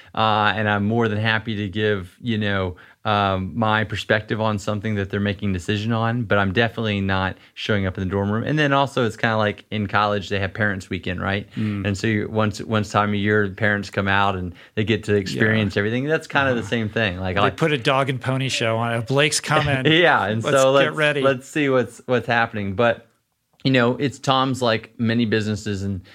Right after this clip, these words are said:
Speaker 1: in, you know, in, in retail and the consumer space have been hit hard by covid.
Speaker 2: Yeah.
Speaker 1: Um, you know, th-, there's some things that have been real blessings. I mean, the online businesses continue to grow dramatically. Um,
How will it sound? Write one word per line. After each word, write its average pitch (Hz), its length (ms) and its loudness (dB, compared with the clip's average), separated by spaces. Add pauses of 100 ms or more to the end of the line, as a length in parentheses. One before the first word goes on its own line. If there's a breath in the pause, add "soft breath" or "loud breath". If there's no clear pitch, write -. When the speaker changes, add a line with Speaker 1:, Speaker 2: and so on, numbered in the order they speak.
(200 loud breath)
Speaker 1:
in, 98 580 -2
you 113 140 -2
know, 101 260 -2
in, 92 220 -4
in 98 140 -4
retail 104 480 0
and 90 280 -4
the 95 60 -6
consumer 101 440 -4
space 98 380 -4
have 85 160 -8 (220)
been 98 140 -2
hit 90 180 -4
hard 95 360 -2
by 90 160 0
covid. 95 460 -4
Speaker 2:
Yeah. 113 340 -10
Speaker 1:
Um, 92 440 -2
you 98 140 -6
know, 90 180 -2
th-, 92 140 -4
there's 90 240 -6
some 104 220 -2
things 98 220 -4
that 98 80 -4
have 98 40 -2
been 90 160 -4
real 90 120 -4
blessings. 92 440 -6
I 90 40 -6
mean, 90 120 -6
the 87 60 -6
online 90 340 -6
businesses 87 500 -8
continue 87 460 -10
to 85 80 -10
grow 87 360 -4 (380 loud breath)
dramatically. 90 760 -4
Um, 90 440 -4